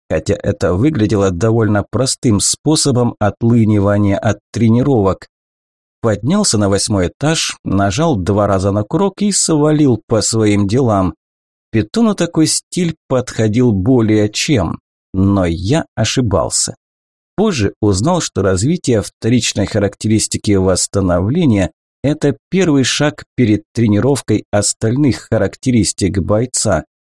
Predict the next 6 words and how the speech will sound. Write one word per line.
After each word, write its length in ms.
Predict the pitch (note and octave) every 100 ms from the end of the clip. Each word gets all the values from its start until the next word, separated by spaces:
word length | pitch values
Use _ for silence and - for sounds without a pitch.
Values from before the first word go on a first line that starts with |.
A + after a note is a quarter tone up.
| _
Основы, 720 | A2+ C3+ - F#3 F#3+ G#2 D#2+ - _ _
фундамент, 960 | - A#2+ B2 B2 A#2+ D3 A#2+ F2+ D#2 - _ _ _
тренировка 720 | - A2 F#2+ F#2 G2+ - - E2
теории 680 | - D2+ D#2+ C#3+ C#3+ A2 F#2+ -
перед 320 | G#2 F#2+ - -
практикой. 720 | - C#3 G#2 - E2+ - -